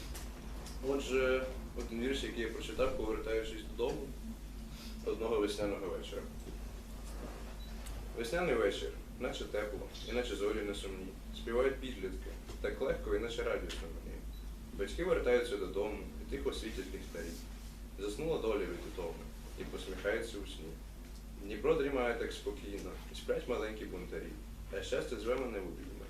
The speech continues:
я тихо тану у імлі. Ну і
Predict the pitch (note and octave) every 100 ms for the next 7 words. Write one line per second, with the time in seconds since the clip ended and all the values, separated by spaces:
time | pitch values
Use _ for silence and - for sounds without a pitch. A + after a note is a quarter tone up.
0 | - - G2 B2 - G#2+ F#2 F2+ E2+ D#2
1 | - - - - - - - - - -
2 | - - - - - - - - - -
3 | - - - - - - - - - -
4 | - - - - - - - - - -
5 | - - - - - - - - - -
6 | - - D3+ D#3